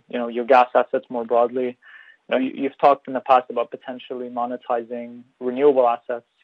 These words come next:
if the right investment opportunities presented themselves.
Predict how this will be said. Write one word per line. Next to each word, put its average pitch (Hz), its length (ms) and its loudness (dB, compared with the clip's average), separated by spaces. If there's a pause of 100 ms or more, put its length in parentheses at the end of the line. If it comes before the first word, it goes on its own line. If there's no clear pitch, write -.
(300)
if - 120 -18
the 131 80 -4
right 123 140 -2
investment 120 360 -10
opportunities 117 580 -14 (520)
presented 120 360 -8
themselves. 120 460 -2